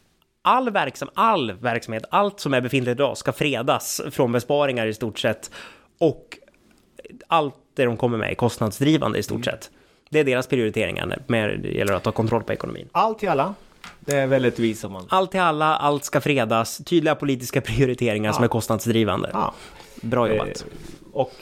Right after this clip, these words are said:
Speaker 2: så funkar det inte att vara, sitta i en majoritet. Det gjorde inte vi heller.
Speaker 1: Nej, framförallt funkar det inte så om man vill <laughs> få ordning på ekonomin.
Speaker 2: Men vi, det är väl så här, vi ska som sagt vara besluta om budget här nu inom, eh, någon, någon,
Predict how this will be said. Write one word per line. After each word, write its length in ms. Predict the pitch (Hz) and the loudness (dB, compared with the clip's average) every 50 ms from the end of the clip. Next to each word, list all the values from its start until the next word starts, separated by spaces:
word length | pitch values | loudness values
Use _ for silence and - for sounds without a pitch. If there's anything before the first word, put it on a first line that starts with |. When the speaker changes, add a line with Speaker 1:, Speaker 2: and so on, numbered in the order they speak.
| - - | -16 -12
Speaker 2:
så 220 | 127 - 156 139 | -2 2 2 2
funkar 280 | - - 131 110 107 110 | 2 2 0 2 2 2
det 40 | 104 | 0
inte 160 | 104 - 98 | 0 -2 -6
att 120 | 98 - | -6 -4
vara, 180 | 107 101 101 - | -4 -4 -2 -2
sitta 240 | - 110 - 92 95 | -2 -2 0 0 0
i 40 | |
en 160 | 95 95 - - - | 0 -2 -6 -8 -8
majoritet. 580 | - 101 95 90 90 92 - - - - - - - - - - _ _ _ _ | -4 -2 -2 0 -2 -2 -4 -6 -6 -8 -18 -20 -20 -20 -20 -20 _ _ _ _
Det 60 | - | 0
gjorde 160 | 123 131 120 131 | 2 2 4 2
inte 120 | 120 - | 0 -2
vi 80 | 95 101 | -6 -8
heller. 180 | 101 101 95 | -8 -4 -2
Speaker 1:
Nej, 180 | 135 135 127 117 | 0 0 0 0
framförallt 420 | 104 131 123 113 110 135 156 147 | 0 0 -2 0 0 0 -2 0
funkar 280 | - 151 127 110 120 110 | 0 -2 -2 0 -2 -4
det 60 | 107 | -4
inte 140 | 101 95 95 | -4 -6 -6
så 100 | 101 107 | -4 -4
om 60 | 104 | -2
man 140 | 98 95 95 | -2 -4 -2
vill 260 | 95 98 92 92 95 - - - - - - - - | -2 -2 -2 -4 -6 -8 -12 -16 -14 -10 -8 -8 -2
<laughs> 320 | - 156 - - _ _ | -2 -4 -4 -4 _ _
få 240 | - - - - 113 | -20 -4 0 0 2
ordning 220 | 92 90 92 90 | 2 0 -2 -2
på 60 | 95 | -4
ekonomin. 360 | 95 87 - 120 143 151 - 120 - - - - - - - - - - | -2 0 2 2 2 0 0 -4 -12 -16 -16 -16 -16 -16 -16 -18 -12 0
Speaker 2:
Men 180 | 143 262 190 | 2 2 4
vi, 220 | 190 214 202 185 185 | 6 4 4 4 2
det 100 | 185 202 | 2 2
är 20 | |
väl 100 | 202 190 | 0 2
så 80 | - 220 | 2 0
här, 160 | 165 110 107 | 0 2 0
vi 160 | 120 147 170 | 0 -2 -2
ska 200 | 165 - - 190 | -2 -2 -2 -2
som 140 | 165 185 180 | 0 0 0
sagt 240 | - 175 151 - - | 0 -2 -2 0 0
vara 240 | 147 131 127 127 | 2 2 2 2
besluta 420 | 120 135 143 - - 143 139 135 135 | 0 -2 -4 0 2 0 2 2 2
om 80 | 135 | 2
budget 280 | 127 143 139 135 120 - | 4 4 4 4 4 0
här 140 | 113 107 104 | 0 2 2
nu 240 | 107 104 98 95 95 | 4 4 4 4 4
inom, 380 | - 104 101 101 95 95 95 | 4 4 4 4 4 4 2
eh, 260 | 95 95 101 101 101 | 2 2 0 0 0
någon, 220 | 101 101 98 98 98 | 0 0 0 0 0
någon, 340 | 95 98 98 95 95 90 | 0 0 0 0 0 -2